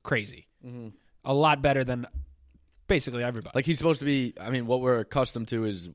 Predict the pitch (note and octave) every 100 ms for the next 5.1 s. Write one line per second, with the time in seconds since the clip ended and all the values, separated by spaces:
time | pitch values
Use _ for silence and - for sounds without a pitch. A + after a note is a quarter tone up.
0 | _ _ - G#2 B2+ A#2+ G#2+ - A#2 A2
1 | G2 F2+ E2+ - F2 - A2 G2+ - F#2
2 | F2 _ _ _ - B2+ B2 F#2 - -
3 | C#3 B2 G#2+ - _ _ _ _ G#2+ A#2
4 | A2 A2 A#2+ A2 - A#2 B2 A#2+ A2 F#2+